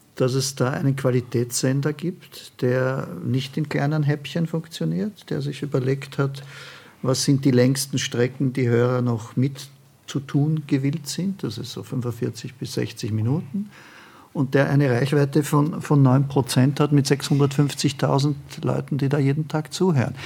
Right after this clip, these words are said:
Das heißt, Ö eins in Österreich hat mehr Zuhörer als die beiden Qualitätszeitungen des Landes miteinander Leser haben.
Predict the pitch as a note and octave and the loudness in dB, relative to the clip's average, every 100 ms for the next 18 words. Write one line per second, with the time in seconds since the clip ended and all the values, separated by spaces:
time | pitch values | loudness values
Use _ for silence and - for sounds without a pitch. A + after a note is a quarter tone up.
0 | - - A#2+ - C3+ - - D3 D3 A#2+ | -14 -4 0 2 2 2 4 4 6 4
1 | C#3 C3+ D3+ C#3 C#3+ - D#3+ E3+ E3 C#3+ | 4 4 2 2 0 2 2 2 0 0
2 | C3 B2 C3+ F#3 G3+ - - - _ - | 4 6 6 2 -2 -10 -20 -20 _ 2
3 | D3+ D#3 D#3+ E3+ F#3 - E3 D3 C#3 - | 6 6 6 4 0 -2 -2 0 0 -6
4 | - - D3+ C3 C3+ D3+ D3+ B2+ B2+ - | -8 -2 0 2 2 0 0 0 2 2
5 | D3+ - - - A#2+ - C3+ C3+ F#3 G#3+ | 0 -2 -4 -2 -2 0 0 2 2 2
6 | C#3+ - A#2 C3+ D#3+ D3+ D3 C#3+ C3+ C#3 | 0 2 2 2 0 0 2 4 4 4
7 | D3+ D3+ A3 D3 G#2+ F#2 - | 6 6 6 6 4 2 -2